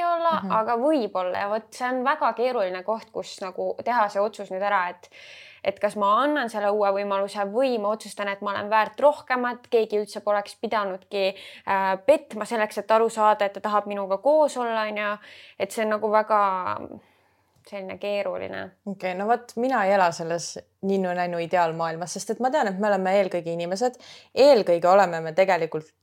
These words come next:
Speaker 2: loomad ja meil on oma primitiivsed nagu kihad.
Speaker 1: Jaa, aga sa oledki inimene, kes saab neid kontrollida.
Speaker 2: Absoluutselt,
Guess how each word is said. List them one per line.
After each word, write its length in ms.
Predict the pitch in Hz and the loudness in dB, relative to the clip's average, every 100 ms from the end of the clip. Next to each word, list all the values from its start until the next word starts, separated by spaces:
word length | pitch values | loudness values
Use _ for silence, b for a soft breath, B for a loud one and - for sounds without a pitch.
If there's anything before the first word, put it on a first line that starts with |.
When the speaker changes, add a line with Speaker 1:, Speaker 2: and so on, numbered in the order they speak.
| _ _ _ _ - | _ _ _ _ 0
Speaker 2:
loomad 480 | 185 185 180 196 208 | 6 8 8 4 4
ja 60 | |
meil 220 | 185 185 | 4 6
on 200 | 202 226 | 6 6
oma 220 | 196 190 170 | 4 2 2
primitiivsed 1000 | 196 214 202 202 202 196 170 170 170 180 | 2 2 0 0 0 2 0 -2 -4 0
nagu 340 | 175 170 175 170 170 170 - - | -2 0 2 4 4 2 -4 -2
kihad. 540 | 285 262 170 - - - _ 247 | -2 0 -4 -6 -20 -20 _ 4
Speaker 1:
Jaa, 200 | 247 233 | 6 6
aga 180 | 226 226 | 4 2
sa 100 | 226 | 0
oledki 280 | 226 226 247 | 0 0 -2
inimene, 320 | 226 196 190 | -2 -4 -8
kes 140 | 196 - | -8 -8
saab 180 | 196 | -10
neid 140 | 202 196 | -10 -12
kontrollida. 460 | 196 190 208 196 | -14 -10 0 6
Speaker 2:
Absoluutselt, 720 | 220 180 196 180 175 - 185 | 6 4 0 0 -2 -6 -8